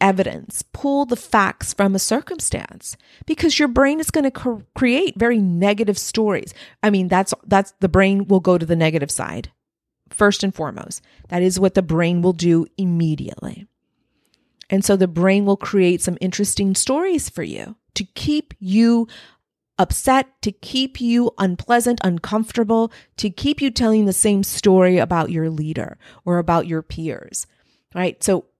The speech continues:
coaching will help you pull the facts out of what your brain is presenting you with so that you can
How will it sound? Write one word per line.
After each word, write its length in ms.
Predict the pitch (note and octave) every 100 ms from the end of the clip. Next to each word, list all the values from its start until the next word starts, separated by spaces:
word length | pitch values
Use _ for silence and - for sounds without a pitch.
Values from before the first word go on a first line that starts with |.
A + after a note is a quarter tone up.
| _ _
coaching 640 | - G#3 A#3 - F#3+ F3 E3
will 240 | F3 E3+
help 480 | F3+ - F#3 E3 D#3
you 480 | D#3 G#3 A#3+ E3 D#3+ _ _ _ -
pull 320 | - C#4+ D4
the 120 | A3+
facts 520 | G#3 - D4 A#4+ - -
out 280 | F#3+ E3+ -
of 200 | F3+ D#3+
what 180 | F#3 F3+
your 180 | F#3+
brain 380 | F3+ E3+ E3+ F3+
is 120 | F#3
presenting 540 | - E3+ E3 E3 G3 F3+
you 160 | D3+
with 160 | - - _ - - _
so 140 | -
that 200 | B3 G#3 _ _ _ _
you 340 | F#3+ E3 B3
can 380 | F4 D#4+ A3 G3